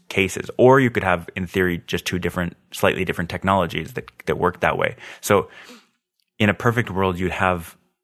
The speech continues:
you'd be able to take your, have your phone in a city, use a cell tower that's nearby to you in, in the way that we think of it now in a city.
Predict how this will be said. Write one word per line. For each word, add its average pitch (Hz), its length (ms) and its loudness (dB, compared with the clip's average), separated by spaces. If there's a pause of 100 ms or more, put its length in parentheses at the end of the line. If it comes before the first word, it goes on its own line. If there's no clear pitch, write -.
(200)
you'd 101 260 -2
be 208 80 4
able 156 140 6
to - 140 -12
take 117 200 -4
your, 107 120 -2
have 113 180 -2
your 113 80 -2
phone 110 180 2
in 101 120 0
a 87 60 -4
city, 87 440 -2 (240)
use 107 420 0
a 95 60 -2
cell 95 220 2
tower 90 260 2
that's 85 240 -6
nearby 92 460 2
to 110 140 -8
you 85 300 -6 (140)
in, 95 100 0
in 92 380 -2
the 92 100 0
way 92 120 4
that 85 100 -2
we 87 100 -2
think 87 220 -4
of 85 60 -4
it 76 100 -4
now 90 240 2
in 78 80 -2
a 78 40 -8
city. - 340 -8